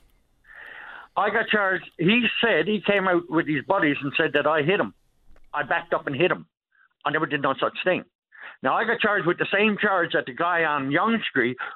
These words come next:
who ran all those people down with his van, I got the same charge. So the next morning, I was there on the parking lot,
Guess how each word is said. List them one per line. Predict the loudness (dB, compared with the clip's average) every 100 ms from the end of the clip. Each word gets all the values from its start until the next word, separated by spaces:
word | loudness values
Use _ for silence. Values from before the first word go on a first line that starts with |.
| 2
who | 2
ran | 4 2
all | 0 2 2
those | 2 0
people | 0 2 2
down | 2 0 0
with | 0
his | -2
van, | 0 2 2 0 -4 -20 -20 _ _
I | -4 -2
got | -2
the | 0
same | 0 0
charge. | 0 -2 -4 -8 _ _ _ _ _ _ _ _ -20 -20 -20 -8 -2
So | 0
the | 0
next | 0 0
morning, | 2 2 2
I | 0
was | 0
there | 0
on | 0
the | -2
parking | -2 -4 -2
lot, | 0 0